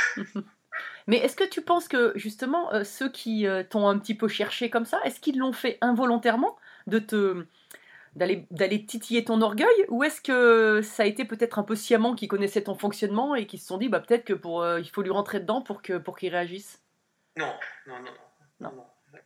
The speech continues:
Speaker 1: Euh, non, non, ça a été fait, euh, ça a été fait, euh,
Speaker 2: In-, involontairement.
Speaker 1: Involontairement.
Speaker 2: D'accord. <laughs> Bah écoute,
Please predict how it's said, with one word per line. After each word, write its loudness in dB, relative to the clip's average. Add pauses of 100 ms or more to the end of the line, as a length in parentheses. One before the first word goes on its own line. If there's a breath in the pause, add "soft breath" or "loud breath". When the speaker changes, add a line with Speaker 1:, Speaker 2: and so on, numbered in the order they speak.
(140)
Speaker 1:
Euh, -18 (600)
non, -20
non, -20
ça -10
a -2
été -10
fait, -10
euh, -10 (760 loud breath)
ça -12
a -4
été -10
fait, -12
euh, -10 (420)
Speaker 2:
In-, -12
involontairement. -6 (680)
Speaker 1:
Involontairement. -12
Speaker 2:
D'accord. -12 (300)
<laughs> -12 (1000 loud breath)
Bah 6
écoute, 2